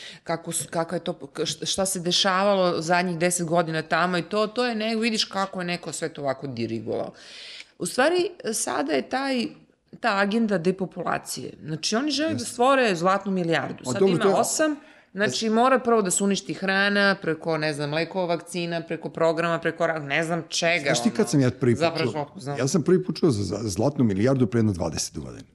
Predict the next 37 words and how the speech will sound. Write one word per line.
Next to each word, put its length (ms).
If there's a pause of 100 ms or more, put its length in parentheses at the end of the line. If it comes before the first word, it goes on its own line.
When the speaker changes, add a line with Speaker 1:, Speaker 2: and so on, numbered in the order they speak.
(120)
Speaker 2:
Znaš, 240
Speaker 1:
Da, 60
Speaker 2:
i 40
onda 140
je, 40
Speaker 1:
isto, 160
Speaker 2:
i 60
Speaker 1:
da, 100
Speaker 2:
onda 140
je 40
Speaker 1:
da, 60
Speaker 2:
to 80
Speaker 1:
da, 80
Speaker 2:
bila 180
Speaker 1:
da. 120
Speaker 2:
čista 540
naučna 480
fantastika, 720
evo 200
sad 120
Speaker 1:
Da. 80
Speaker 2:
mi 120
to 140
živimo. 440
Speaker 1:
Da, 200
da. 220
Speaker 2:
To 180
ti 140
je 120
to. 160 (360)
Znači, 280
ono 160
kao 160
treba 280 (260)
prvo 400
izgladneti 600
ljude, 520